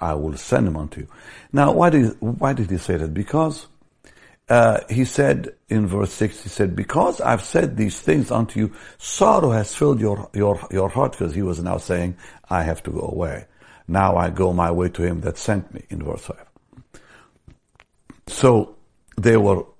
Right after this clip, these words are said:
sorry, they were sad, but he said, "No, it's better for you that I go away, because you will know me in a deeper way, in a greater way, after I leave. You'll know more about me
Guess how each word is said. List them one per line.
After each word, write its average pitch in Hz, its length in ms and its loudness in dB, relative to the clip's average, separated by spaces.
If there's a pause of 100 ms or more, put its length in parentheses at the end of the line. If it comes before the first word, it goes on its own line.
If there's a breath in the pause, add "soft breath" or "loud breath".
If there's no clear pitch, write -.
sorry, 98 440 2
they 90 100 0
were 82 140 -2
sad, 90 400 0
but 90 80 0
he 107 80 2
said, 107 200 0
"No, - 300 0
it's 95 160 -6
better 170 240 4
for - 180 -4
you 95 100 2
that 82 120 0
I 80 120 -2
go 73 100 -6
away, 78 160 -4
because 151 480 0 (1800 loud breath)
you 147 300 6
will 180 160 8
know 131 320 6
me 104 520 2
in 101 180 2
a 90 80 -2
deeper 98 540 0
way, - 380 -10 (240)
in 90 160 0
a 82 80 -6
greater 95 520 -4
way, 76 360 -12 (360 soft breath)
after 80 320 -4
I 65 140 -8
leave. - 480 -14 (1400 loud breath)
You'll 139 240 6
know 120 220 4
more 160 260 4
about 120 440 2
me 107 500 0